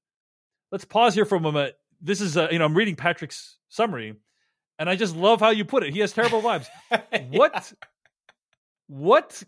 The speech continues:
Speaker 1: conveys terrible vibes, in your opinion, Patrick Klepek?
Speaker 2: Oh, uh, he just seems like he's sweaty. Like, he's just, like, he's, he's, I mean, everything, like, it, I feel like the, the show is, uh, communicating immediately, like, "Oh, she's not sick."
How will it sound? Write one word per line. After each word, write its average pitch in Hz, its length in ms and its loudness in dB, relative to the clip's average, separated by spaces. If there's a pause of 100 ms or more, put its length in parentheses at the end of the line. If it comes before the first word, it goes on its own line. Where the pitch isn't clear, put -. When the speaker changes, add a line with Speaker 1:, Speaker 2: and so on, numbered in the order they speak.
(120)
Speaker 1:
conveys 220 580 -2
terrible 214 420 0
vibes, 180 400 0
in 190 220 -2
your 190 180 4
opinion, 180 360 0
Patrick 156 300 -2
Klepek? 120 260 -8 (840)
Speaker 2:
Oh, 170 440 2 (180)
uh, 147 180 -6
he 160 120 -8
just 170 200 -8
seems 185 240 -8
like 160 140 -2
he's 117 160 -12
sweaty. 151 640 -4 (280)
Like, 120 180 -6
he's 135 260 -12
just, 151 240 -6
like, 139 240 -2
he's, 135 320 -10 (400)
he's, - 420 -10 (280)
I 165 60 -14
mean, 190 120 -12 (220)
everything, 214 400 0
like, 160 240 0
it, 170 100 -16 (160)
I 160 80 -4
feel 214 160 0
like 185 100 0
the, 160 120 0
the 143 140 -8
show 139 240 0
is, 117 220 -8
uh, 139 480 -14
communicating 131 580 0
immediately, 117 580 0
like, 104 280 -4 (480)
"Oh, 139 140 4
she's 135 200 -4
not 98 200 -4
sick." - 420 -10